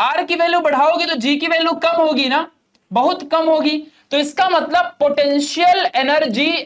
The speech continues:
at infinity क्या हो जाएगा? जी की value बहुत कम हो जाएगी।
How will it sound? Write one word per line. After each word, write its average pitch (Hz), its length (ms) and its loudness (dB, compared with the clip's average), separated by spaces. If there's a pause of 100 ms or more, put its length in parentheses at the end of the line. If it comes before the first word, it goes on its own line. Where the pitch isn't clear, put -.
(100)
at 311 340 0
infinity 285 640 -2
क्या 330 160 -2
हो 320 120 0
जाएगा? 247 300 0
जी 233 220 -2
की 320 120 -4
value 320 240 0
बहुत 311 380 0
कम 320 160 0
हो 311 120 2
जाएगी। 208 440 -2